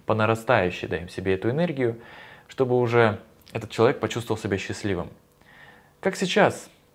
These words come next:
Есть ли ещё поток вот этого несчастья,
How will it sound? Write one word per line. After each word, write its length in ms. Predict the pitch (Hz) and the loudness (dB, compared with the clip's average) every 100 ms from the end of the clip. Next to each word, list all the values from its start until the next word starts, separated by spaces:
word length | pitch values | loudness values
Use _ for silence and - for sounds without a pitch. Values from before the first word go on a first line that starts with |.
| _ - | _ -8
Есть 300 | 123 180 180 | 4 4 4
ли 100 | 160 | 0
ещё 260 | 143 - 156 | 0 2 4
поток 400 | 113 - 123 107 | 4 4 2 2
вот 140 | 98 | -2
этого 440 | 98 95 95 92 - - - _ _ _ - | -2 2 2 0 -6 -18 -20 _ _ _ -4
несчастья, 1000 | 113 117 - - 131 101 - - 80 | 0 0 0 2 4 4 0 -6 -6